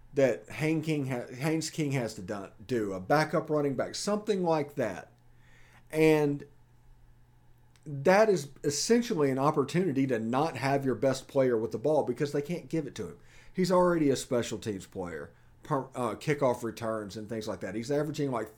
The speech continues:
twenty-nine yards per kickoff return. He's a good returner. He returned one back, I think, against Appalachian State. But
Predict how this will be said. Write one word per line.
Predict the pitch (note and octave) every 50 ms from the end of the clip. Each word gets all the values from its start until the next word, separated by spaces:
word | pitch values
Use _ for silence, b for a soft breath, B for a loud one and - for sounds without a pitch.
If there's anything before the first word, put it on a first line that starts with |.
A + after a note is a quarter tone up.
| - - _ -
twenty-nine | - - D#3 D#3 D3 D3 C#3+ C3+ C3 B2
yards | A#2+ A#2+ A#2+ A#2 A2 G2+ G2+ - b b b b b b b -
per | - D3
kickoff | C3+ - C#3+ A#2 B2 G#2+ G2 -
return. | G#2 - G#2+ F#2+ G#2
He's | A2 G#2+
a | B2 A2+ - _ _ _
good | - F3 E3+ E3+ D#3+ C3+
returner. | B2+ C3 B2 B2 - C#3 C3 B2 G2 E2 F#2
He | A2
returned | A#2 A#2+ A#2+ C#3 C#3+ D3 D3+ D3+
one | D3+ D3 C#3 B2
back, | C3+ C3+ C3+ C3 B2+ - b b b b b b
I | B2+ A#2
think, | - D#3+ D3+ - D#3+
against | D3 C#3 D#3+ D#3+ D3+ C3+ -
Appalachian | E3 C#3+ C#3 C#3 C#3+ C#3 C#3 C3+ C3+ - C#3
State. | C3 - - - F3 E3+ C#3 F2+ - - _ _ _ _ _ _ _ _ _ _ _ _ _ - - _ _ - - _ _ _ _ _ _ _ _ b b b b b b b b b b b b b - - A2 A2+
But | B2+ F3 D#3+ C#3+ B2 G#2+ -